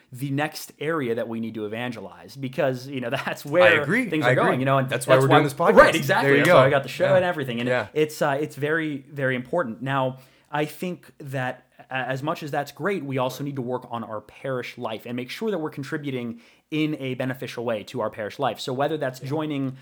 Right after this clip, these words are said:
Speaker 1: a brotherhood, like my home parish has the brotherhood,
Speaker 2: Sure.
Speaker 1: and it's, you know, a group of young men who get together, we clean the parish, we help out around the town that the parish is located in,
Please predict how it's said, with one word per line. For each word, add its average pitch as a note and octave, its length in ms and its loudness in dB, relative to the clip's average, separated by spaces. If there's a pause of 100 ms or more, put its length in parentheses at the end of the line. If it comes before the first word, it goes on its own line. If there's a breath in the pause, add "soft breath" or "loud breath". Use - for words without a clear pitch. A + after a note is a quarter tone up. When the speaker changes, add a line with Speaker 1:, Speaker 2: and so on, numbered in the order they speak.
(240 loud breath)
Speaker 1:
a C#3+ 60 -6
brotherhood, C3+ 420 0
like A#2 140 -10
my C#3+ 160 0
home D3 160 -6
parish C3+ 260 0
has A#2+ 260 -4
the C3+ 120 -10
brotherhood, A#2 480 -2 (200 loud breath)
Speaker 2:
Sure. - 160 -4
Speaker 1:
and C3 140 0
it's, - 260 -12
you C3+ 80 -14
know, G#2+ 80 -10
a A2+ 40 -12
group C3+ 180 -4
of C3+ 80 -8
young B2 180 0
men A3+ 280 2
who F3 100 -2
get C3+ 160 -4
together, F3 320 0
we B2+ 140 -4
clean G3 320 -6
the F#3+ 60 -6
parish, E3+ 440 0 (140 loud breath)
we C#3+ 100 -4
help D3 240 -2
out D3+ 160 4
around B2 220 0
the A#2 80 -6
town D3 340 0
that C3+ 100 -10
the C3+ 60 -20
parish C3 280 -4
is B2+ 60 -12
located D#3 480 -4
in, D#3+ 300 -6